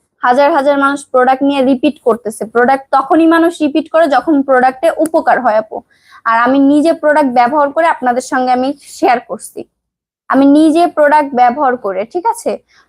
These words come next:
তো এই, এইগুলা একদম আপনাদের ভাবতেই হবে না যে প্রোডাক্টে কাজ হবে না। অবশ্যই, অবশ্যই হান্ড্রেড পার্সেন্ট প্রোডাক্টে কাজ হবে ইনশাআল্লাহ।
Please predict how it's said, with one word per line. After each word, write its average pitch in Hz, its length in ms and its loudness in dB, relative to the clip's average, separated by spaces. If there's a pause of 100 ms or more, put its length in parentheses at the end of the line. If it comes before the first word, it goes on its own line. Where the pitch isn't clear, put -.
তো 247 160 4
এই, 285 340 2
এইগুলা 294 680 0
একদম 285 260 -2
আপনাদের 294 420 -2
ভাবতেই 269 460 -4
হবে 277 240 0
না 269 120 -2
যে 285 80 2
প্রোডাক্টে 254 480 0
কাজ 277 320 0
হবে 240 260 -4
না। 185 160 -6 (320)
অবশ্যই, 320 500 0
অবশ্যই 311 380 0
হান্ড্রেড 269 380 -4
পার্সেন্ট 311 340 -4
প্রোডাক্টে 240 340 -2
কাজ 208 320 -2
হবে 226 180 -2
ইনশাআল্লাহ। 220 580 -2